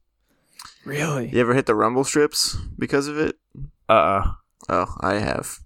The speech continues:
Speaker 2: done that.
Speaker 1: That's terrifying.
Speaker 2: Yeah, I had a bunch of people in the car. We were driving back from Red River Gorge after a hard day of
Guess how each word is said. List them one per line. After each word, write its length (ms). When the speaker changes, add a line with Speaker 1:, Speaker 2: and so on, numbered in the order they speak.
Speaker 2:
done 180
that. 220
Speaker 1:
That's 200
terrifying. 720
Speaker 2:
Yeah, 200
I 60
had 120
a 40
bunch 200
of 60
people 240
in 80
the 80
car. 320
We 100
were 60
driving 400
back 240
from 140
Red 160
River 260
Gorge 580
after 300
a 180
hard 220
day 220
of 260